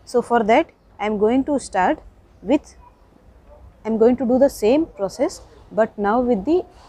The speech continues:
another initial approximation, and now I have taken the initial approximation as four.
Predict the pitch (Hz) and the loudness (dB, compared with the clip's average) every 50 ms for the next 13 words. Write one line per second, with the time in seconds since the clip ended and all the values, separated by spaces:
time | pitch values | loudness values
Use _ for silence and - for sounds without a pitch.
0 | - - - - - 220 240 254 254 254 311 320 - - 220 220 214 202 - 240 | -20 -20 -18 -8 -2 0 2 4 4 4 4 2 0 -4 -8 -6 -6 -6 -4 -4
1 | 226 208 185 - 175 175 165 151 170 156 156 147 - - 147 - - _ _ _ | -4 -4 -4 -4 -6 -8 -6 -8 -10 -12 -12 -14 -16 -18 -20 -20 -20 _ _ _
2 | - - - - - - - 185 202 208 214 240 233 220 220 226 233 233 - 202 | -20 -20 -20 -20 -18 -10 -6 -2 0 0 2 2 2 2 4 4 2 2 0 -2
3 | 196 - 233 226 226 220 202 196 196 - 214 214 208 - - 185 180 175 190 202 | -4 -4 -2 -2 0 0 0 -2 -2 -2 -2 -4 -4 -2 -4 -4 -4 -2 -2 -2
4 | 202 190 185 - 202 190 202 294 370 - - _ _ _ _ - - - 202 170 | -2 -2 -2 -4 -4 -2 0 0 -2 -4 -8 _ _ _ _ -14 -4 0 0 0
5 | 147 - | 0 -2